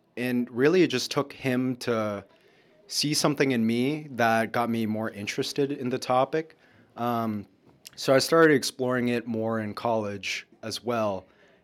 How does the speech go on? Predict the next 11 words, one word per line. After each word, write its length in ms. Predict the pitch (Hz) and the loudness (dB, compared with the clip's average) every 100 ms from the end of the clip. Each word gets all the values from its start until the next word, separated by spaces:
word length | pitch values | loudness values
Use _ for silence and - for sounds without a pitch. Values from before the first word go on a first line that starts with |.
| _ | _
And 640 | 120 120 120 117 113 113 - | -4 -2 -2 0 -2 -2 -6
something 420 | - 165 160 160 | -4 -2 0 2
that 280 | 135 123 - | 4 4 2
fascinated 640 | - 123 117 127 120 113 107 | 0 0 0 -2 -2 -2 -2
me 160 | 117 | -4
within 300 | 110 107 110 | -4 -6 -8
college 420 | 101 110 110 113 107 | -6 -4 -4 -4 -6
is 120 | 101 | -6
sometimes 520 | 117 104 117 110 107 | -6 -6 -4 -4 -6
you 120 | 107 | -8
can 500 | - 113 107 98 95 | -8 -10 -8 -10 -12